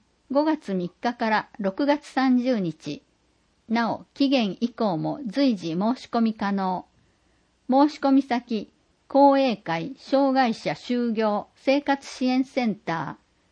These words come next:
ー。新店長一丁目、二の三十二。電話、三九の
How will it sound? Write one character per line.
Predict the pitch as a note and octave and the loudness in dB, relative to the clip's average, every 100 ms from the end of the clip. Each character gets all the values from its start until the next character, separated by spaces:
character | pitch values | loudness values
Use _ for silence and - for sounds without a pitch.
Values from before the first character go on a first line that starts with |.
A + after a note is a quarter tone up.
| _ _ _ _ _ | _ _ _ _ _
ー。 | |
新 | - D4 D4 | 2 6 6
店 | - C4+ B3 | 4 2 2
長 | - F3+ D#3+ - | 0 -4 -6 -6
一 | - _ - | -12 _ -2
丁 | C4 A#3+ | 2 2
目、 | A3+ G3+ - _ _ _ C4 | 2 0 -4 _ _ _ 2
二 | D4+ | 4
の | B3 | 4
三 | G3+ B3+ C4+ B3 | 0 2 4 2
十 | F3 E3+ E3 | 0 -4 -4
二。 | F#3+ D4 _ _ _ _ _ _ _ _ - | -4 -6 _ _ _ _ _ _ _ _ -4
電 | A3+ A#3+ A3+ | 0 0 0
話、 | G#3+ F#3 _ _ _ _ | 0 -2 _ _ _ _
三 | - F#3 D#4 | 2 4 4
九 | - C#4+ C#4+ F#3+ | 2 0 2 2
の | E3 | -2